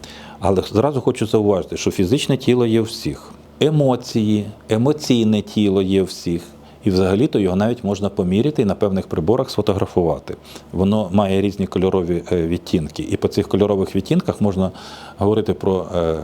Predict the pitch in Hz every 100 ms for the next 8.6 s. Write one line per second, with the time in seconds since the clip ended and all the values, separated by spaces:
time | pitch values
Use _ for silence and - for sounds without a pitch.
0 | - 95 98 143 110 92 - 127 117 110
1 | 101 95 95 - 92 90 95 101 117 101
2 | 95 - 127 107 85 85 87 85 90 82
3 | 95 104 127 - 87 - 78 107 127 123
4 | - - 101 92 - - - - 101 139
5 | - 85 80 95 117 101 90 87 - -
6 | 113 101 - 76 - 113 123 - - -
7 | - 165 - 123 98 101 - 92 101 98
8 | 95 92 90 78 73